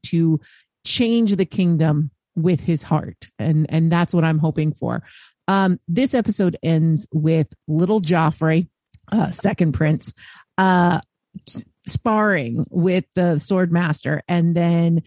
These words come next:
the sword master being so impressed. And here's the thing, Boji, I think Boji has a little bit of, he's so aware of the surroundings and able to read people so well that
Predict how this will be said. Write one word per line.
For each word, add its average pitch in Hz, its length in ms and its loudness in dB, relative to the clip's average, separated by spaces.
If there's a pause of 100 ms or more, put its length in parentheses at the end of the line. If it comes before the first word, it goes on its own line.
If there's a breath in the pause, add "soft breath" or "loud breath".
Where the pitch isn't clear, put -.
(300 soft breath)
the 170 100 0
sword 202 280 0
master 175 300 -2
being 165 240 0
so - 440 -4
impressed. 175 420 0
And 190 140 0 (280)
here's 294 260 -2
the 277 100 0
thing, 160 260 0
Boji, 269 520 0 (440)
I 220 80 2
think 294 260 -2
Boji 196 320 0
has 175 180 0
a 170 60 2
little 165 320 2
bit 156 260 0
of, 151 380 2 (380 soft breath)
he's - 260 -2
so 208 400 0
aware 170 680 0
of 165 200 0 (120)
the 165 100 0
surroundings 165 880 0 (380 soft breath)
and 175 420 2 (360)
able 190 300 0
to - 160 -2
read 175 400 0
people 220 320 0
so 220 180 -2
well 214 300 2
that 196 160 -2